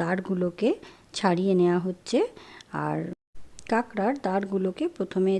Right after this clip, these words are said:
ছাড়িয়ে নেব। জলটা অনেকটাই গরম বলে হাত দেওয়া যাচ্ছে না, আমার হাজব্যান্ড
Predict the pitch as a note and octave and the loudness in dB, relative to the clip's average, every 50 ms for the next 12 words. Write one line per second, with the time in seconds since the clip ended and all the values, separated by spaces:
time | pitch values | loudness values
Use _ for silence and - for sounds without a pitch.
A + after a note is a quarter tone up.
0 | F#3+ - - F#3 F3+ F3+ F3+ F3+ F3+ F3 F3 F3 E3+ E3 A#3 D4 G#4 - - - | -2 -2 -2 -2 -2 0 0 0 2 2 2 2 2 2 2 0 0 -2 -8 -16
1 | - - - - - _ - F#3 F3+ F#3+ F#3 F3+ F#3+ - G#3 F#3 F#3 G3 G3 - | -20 -20 -20 -20 -20 _ -6 -4 -2 0 -2 -2 0 0 0 2 2 2 0 0
2 | - G#3 G3+ F#3+ G3 F#3+ F3+ G3+ G#3+ G#3+ G3 F#3 G3+ A#3+ B3+ B3 - F3 F3 F3+ | -2 -2 -2 0 0 0 0 2 2 0 0 0 0 -2 -2 -2 -4 -6 -4 -4
3 | F3+ F#3 F#3 F#3 F3 F3+ F3 F3 F3 - - F#3+ F#3+ A#3 D4+ F#4+ - - - F#3+ | -2 0 0 0 0 -2 -4 -4 -6 -8 -6 -2 0 0 0 0 -2 -4 -2 0
4 | F#3 F3 F3+ F3 - F#3+ F3+ F3 F3+ F#3 F#3+ G#3 B3+ | 0 0 0 0 -2 -2 -2 -2 -2 0 2 2 2